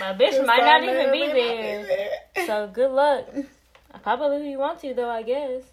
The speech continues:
Speaker 1: Have, do you, do you ever pop up at people's house?
Speaker 2: No.
Speaker 1: Yeah, I don't either. I've never, like, this is weird.
Speaker 2: Also, like, yeah, also
Speaker 1: Also, I, mo-, I
Speaker 2: nobody
Speaker 1: most
Speaker 2: lives, like, I mean, for this,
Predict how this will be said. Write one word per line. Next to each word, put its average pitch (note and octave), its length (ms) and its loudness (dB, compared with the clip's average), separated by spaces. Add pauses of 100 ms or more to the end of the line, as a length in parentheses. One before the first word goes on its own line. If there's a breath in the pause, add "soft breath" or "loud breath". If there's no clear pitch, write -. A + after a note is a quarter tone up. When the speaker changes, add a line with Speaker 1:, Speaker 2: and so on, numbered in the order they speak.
(360 soft breath)
Speaker 1:
Have, G3+ 280 -8
do A#3+ 80 -12
you, B3 280 -10 (260)
do A3 80 -18
you A#3 140 -12
ever C#4 160 -6
pop D4 220 -8
up D#4 140 -14
at D#4 140 -16
people's E4 240 -20
house? E4+ 180 -20 (220)
Speaker 2:
No. F3 480 -14 (120)
Speaker 1:
Yeah, G3+ 220 -20
I - 20 -18
don't G3 140 -18
either. F#3+ 260 -20 (360)
I've A3+ 160 -14
never, D#4 320 -10
like, C#4+ 200 -10 (600)
this E4 180 -8
is D#4+ 60 -12
weird. C#4+ 560 -4 (320)
Speaker 2:
Also, C#4+ 400 2
like, B3 260 0
yeah, A3+ 240 0
also B3+ 580 -4
Speaker 1:
Also, C#5 220 6
I, B4+ 280 4 (140)
mo-, D#4 160 -4
I F4 120 2
Speaker 2:
nobody D#4+ 460 6
Speaker 1:
most C#4+ 100 2
Speaker 2:
lives, C4 280 8
like, A#3 400 2
I A#3 100 4
mean, B3+ 240 2
for B3+ 180 4
this, A#3+ 240 -4